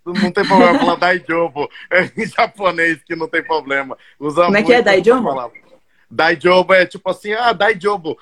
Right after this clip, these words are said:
Speaker 1: não tem problema, quer dizer, né? A gente usa
Speaker 2: Daijobu.
Speaker 1: muito o tempo todo.
Speaker 2: Gostei,
Speaker 1: Isso,
Speaker 2: daijobu.
Speaker 1: daijobu.
Speaker 2: Muito bom. Então, você é meu
Speaker 1: Ah,
Speaker 2: convidado
Speaker 1: eu
Speaker 2: pra participar da mentoria essa
Speaker 1: Quando,
Speaker 2: semana e vou
Speaker 1: quando vai
Speaker 2: ver se a
Speaker 1: ser
Speaker 2: Dona
Speaker 1: essa
Speaker 2: Camila
Speaker 1: semana?
Speaker 2: dá uns pitacos lá essa semana. Costuma ser quinta-feira, geralmente a gente faz na parte da noite, sete, oito horas da noite.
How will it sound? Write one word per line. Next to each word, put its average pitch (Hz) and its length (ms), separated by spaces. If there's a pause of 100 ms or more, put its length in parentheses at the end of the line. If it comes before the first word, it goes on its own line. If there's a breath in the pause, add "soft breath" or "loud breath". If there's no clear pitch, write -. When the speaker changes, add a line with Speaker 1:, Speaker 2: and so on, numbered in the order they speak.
(200)
Speaker 1:
não 160 180
tem 185 160
problema, 156 540
quer 131 160
dizer, 120 320
né? 127 200 (140)
A 127 60
gente 143 200
usa 170 100
Speaker 2:
Daijobu. 208 340
Speaker 1:
muito 156 180
o - 40
tempo - 280
todo. - 140
Speaker 2:
Gostei, 214 440
Speaker 1:
Isso, 143 80
Speaker 2:
daijobu. 196 380
Speaker 1:
daijobu. 147 360
Speaker 2:
Muito 220 180
bom. - 180 (600)
Então, 202 180
você 233 100
é - 20
meu 240 140
Speaker 1:
Ah, - 20
Speaker 2:
convidado 233 460
Speaker 1:
eu - 20
Speaker 2:
pra 220 100
participar - 440
da 190 120
mentoria 190 360
essa 185 140
Speaker 1:
Quando, - 100
Speaker 2:
semana 202 320
e - 20
vou 294 120
Speaker 1:
quando 277 80
vai 294 80
Speaker 2:
ver 285 60
se 285 60
a 294 40
Speaker 1:
ser 269 40
Speaker 2:
Dona 254 120
Speaker 1:
essa 247 100
Speaker 2:
Camila 233 220
Speaker 1:
semana? 240 200
Speaker 2:
dá 226 60
uns 240 80
pitacos 190 500
lá 170 200
essa 185 140
semana. 175 400
Costuma 269 280
ser 277 100
quinta-feira, 285 640
geralmente 202 340
a 220 40
gente 220 80
faz 208 180
na 202 100
parte 196 280
da 180 100
noite, 214 380
sete, 208 420
oito 180 140
horas 175 160
da 175 80
noite. 247 360